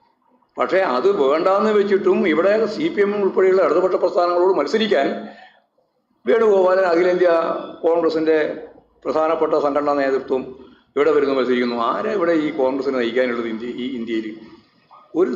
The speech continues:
ഗതികേട് എന്നല്ലാണ്ട് എന്തു പറയാനാ? ഒരാളിങ്ങനെ നടന്ന് വന്നുകൊണ്ടിരിക്കുകയാണ്. അദ്ദേഹം ഇപ്പോൾ എത്തിയില്ല. അദ്ദേഹം പതിനേഴാം തീയതി എത്തുള്ളൂ.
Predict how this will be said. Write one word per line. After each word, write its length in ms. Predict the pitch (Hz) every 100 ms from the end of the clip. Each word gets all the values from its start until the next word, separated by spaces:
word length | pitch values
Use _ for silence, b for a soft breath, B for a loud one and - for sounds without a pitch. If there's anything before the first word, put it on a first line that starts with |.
| 151 139 127
ഗതികേട് 420 | 131 135 170 175 170
എന്നല്ലാണ്ട് 320 | 160 151 131
എന്തു 120 | 123 139
പറയാനാ? 300 | 139 131 127 123 - B B -
ഒരാളിങ്ങനെ 420 | 143 175 185 190
നടന്ന് 280 | 175 156 170
വന്നുകൊണ്ടിരിക്കുകയാണ്. 800 | 151 151 151 143 127 120 110 107
അദ്ദേഹം 220 | 123 147
ഇപ്പോൾ 240 | 143 170 147
എത്തിയില്ല. 340 | 151 127 104 104 - - - _ _ _ _
അദ്ദേഹം 360 | 123 127 143 147
പതിനേഴാം 440 | 127 139 151 156
തീയതി 160 | 151 147
എത്തുള്ളൂ. 360 | - - -